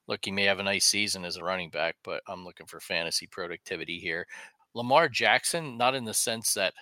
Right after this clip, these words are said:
I think he's a bad quarterback. I think there's a lot of potential there. What worries me is I just don't think he has the wide receiver depth around him that he's had in previous years.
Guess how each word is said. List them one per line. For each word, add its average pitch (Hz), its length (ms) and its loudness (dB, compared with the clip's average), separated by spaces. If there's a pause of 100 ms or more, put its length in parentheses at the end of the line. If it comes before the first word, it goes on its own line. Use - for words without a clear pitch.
(600)
I 110 140 -2
think 101 240 -8
he's 95 180 -10
a 90 40 -12
bad 98 360 0
quarterback. 135 560 -2
I 92 60 -6
think 113 180 -12
there's 107 180 -10
a 101 40 -8
lot 98 200 0
of 92 80 -8
potential 104 500 -8
there. 139 200 -4
What 101 140 -10
worries 113 420 -8
me 95 260 -4
is 95 340 -6
I 98 120 -10
just - 200 -8
don't 117 200 -10
think 110 180 -8
he 101 120 -6
has 104 160 -4
the 104 80 -8
wide 104 260 -4
receiver 113 460 -8
depth 85 260 -6
around 82 260 -4
him 85 120 -8
that 82 80 -12
he's 85 160 -8
had 90 160 -6
in 85 100 -14
previous 87 520 -10
years. 90 320 -6